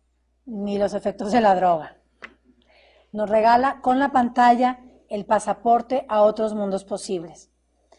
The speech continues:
En un principio, la pantalla era una especie de santuario al que se acudía,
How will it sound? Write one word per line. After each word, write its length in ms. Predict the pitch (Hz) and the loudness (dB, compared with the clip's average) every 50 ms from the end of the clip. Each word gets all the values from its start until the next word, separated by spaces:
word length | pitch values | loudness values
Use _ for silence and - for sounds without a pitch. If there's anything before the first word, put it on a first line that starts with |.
| _ _ _ _ _ _ | _ _ _ _ _ _
En 180 | - 214 220 233 | -8 -4 -2 0
un 140 | 254 277 262 | 0 0 0
principio, 720 | 285 330 339 330 - 311 302 - 202 240 254 254 277 - | 0 -2 -2 -2 0 0 0 0 0 0 0 0 0 0
la 160 | 226 208 208 | 0 0 0
pantalla 720 | - 208 202 202 - 247 254 254 240 233 240 233 233 - - | 0 -2 -2 -2 2 4 4 4 4 4 2 0 0 0 -4
era 320 | - 214 214 226 240 247 240 | -4 0 4 6 6 6 6
una 200 | 233 240 240 247 | 4 2 0 -2
especie 340 | 240 240 240 226 - 247 | -2 -2 -6 -4 -2 -2
de 120 | 233 233 226 | -2 -2 -4
santuario 640 | - 233 233 226 233 - 240 240 233 214 208 214 226 | -4 -4 -6 -4 0 4 4 6 6 4 2 2 0
al 120 | 196 196 | 0 0
que 100 | - - | -4 -8
se 100 | - - | -8 -8
acudía, 600 | 202 - - 220 214 240 240 233 208 202 202 - | -8 -8 -6 -6 -2 0 2 2 2 0 -2 -6